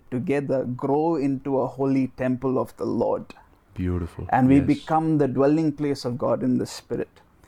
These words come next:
Speaker 2: Hmm.
Speaker 1: So that starts with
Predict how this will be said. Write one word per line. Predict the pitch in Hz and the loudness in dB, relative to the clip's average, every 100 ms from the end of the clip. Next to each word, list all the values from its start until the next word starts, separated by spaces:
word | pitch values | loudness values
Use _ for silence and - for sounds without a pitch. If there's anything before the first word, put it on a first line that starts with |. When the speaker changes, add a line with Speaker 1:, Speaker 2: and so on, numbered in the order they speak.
| - | -8
Speaker 2:
Hmm. | 98 90 | -4 0
Speaker 1:
So | 160 143 - - - _ - _ _ - | 0 0 -2 -8 -20 _ -20 _ _ -4
that | 135 160 - | 2 2 0
starts | - - - 233 - - | -8 -2 -2 -2 -6 -2
with | 190 180 | 0 0